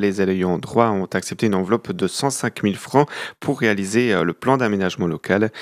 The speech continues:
Un second crédit d'un montant de sept mille francs a également été approuvé. L'argent doit servir à la réalisation du plan d'entretien des cours d'eau.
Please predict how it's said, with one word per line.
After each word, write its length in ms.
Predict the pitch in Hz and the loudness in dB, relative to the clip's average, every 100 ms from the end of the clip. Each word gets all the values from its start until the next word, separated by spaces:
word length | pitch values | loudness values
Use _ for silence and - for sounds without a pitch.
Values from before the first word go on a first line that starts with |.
| - - - | -12 -12 -4
Un 80 | 90 | -4
second 340 | - 95 104 | -2 0 2
crédit 440 | 98 - 98 113 107 | 0 -2 -4 -2 2
d'un 100 | 101 | 2
montant 320 | 95 - 113 | 2 -2 -2
de 80 | 92 | -2
sept 320 | - 123 - | -2 -2 0
mille 160 | 110 | -2
francs 260 | 95 - 120 | -2 0 4
a 80 | 120 | 4
également 280 | 104 101 95 | 2 2 0
été 200 | - 85 | 0 -4
approuvé. 560 | - - 107 120 131 | -4 -4 2 2 4
L'argent 340 | 98 90 - 120 | 2 0 0 0
doit 140 | 110 | 0
servir 380 | - 98 127 104 | 0 0 2 2
à 40 | |
la 120 | 90 | 0
réalisation 720 | 90 123 127 107 92 - 127 120 | 0 0 0 -2 -2 -2 -2 -2
du 100 | 85 | -4
plan 260 | - 135 | 0 0
d'entretien 640 | 123 104 - 90 - 139 | 2 -2 -4 -6 -2 -2
des 140 | 143 151 | 0 -2
cours 260 | - 123 | -2 -4
d'eau. 160 | - - | -4 -6